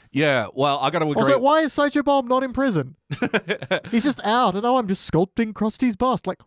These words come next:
Speaker 2: why? You're supposed to be in jail.
Speaker 1: Yeah, actually, I don't know what the episode that Sideshow Bob was
Speaker 2: It
Speaker 1: in
Speaker 2: doesn't
Speaker 1: before this
Speaker 2: matter.
Speaker 1: one.
Speaker 2: He once attempted to blow up the entire time with a nuclear weapon. I'm pretty sure trying to kill an entire town gives you a life sentence.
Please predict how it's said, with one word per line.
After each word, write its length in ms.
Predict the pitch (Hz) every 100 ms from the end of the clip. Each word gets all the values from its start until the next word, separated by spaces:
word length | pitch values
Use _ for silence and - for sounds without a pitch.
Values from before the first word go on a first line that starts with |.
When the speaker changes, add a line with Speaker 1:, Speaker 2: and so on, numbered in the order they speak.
| -
Speaker 2:
why? 720 | 185 285 285 190 143 147 - -
You're 140 | 214
supposed 380 | - 226 247 -
to 40 |
be 160 | 220 226
in 120 | 220
jail. 500 | 214 226 185 131 - _ _ -
Speaker 1:
Yeah, 160 | - 175
actually, 440 | 180 226 - 190
I 60 | 175
don't 180 | 185 190
know 100 | 170
what 180 | 156 156
the 140 | 147
episode 560 | 143 170 - 143 131 117 131
that 200 | 127 -
Sideshow 460 | 135 127 - 135
Bob 300 | 113 117 120
was 140 | 123 123
Speaker 2:
It 60 |
Speaker 1:
in 40 | 127
Speaker 2:
doesn't 220 | 320 330
Speaker 1:
before 160 | 302 269
this 240 | 285 226
Speaker 2:
matter. 160 | 185 180
Speaker 1:
one. 100 | 220
Speaker 2:
He 80 |
once 320 | 226 240 262 247
attempted 460 | 233 233 240 220
to 80 | 214
blow 220 | 165 208
up 60 | 214
the 100 | 214
entire 380 | 180 180 214 214
time 280 | 180 185 190
with 140 | 180
a 20 |
nuclear 400 | 175 196 - 185
weapon. 520 | 175 190 - 160 131 147
I'm 220 | 156 160
pretty 380 | - 214 220 214
sure 500 | - 202 175 160 151 -
trying 440 | - 185 190 196
to 120 | 170 180
kill 280 | - 190 175
an 60 |
entire 380 | 160 170 175 175
town 500 | - 180 170 160 147
gives 240 | 139 160
you 100 | 160
a 40 | 160
life 300 | 160 160 -
sentence. 640 | - 160 143 131 127 -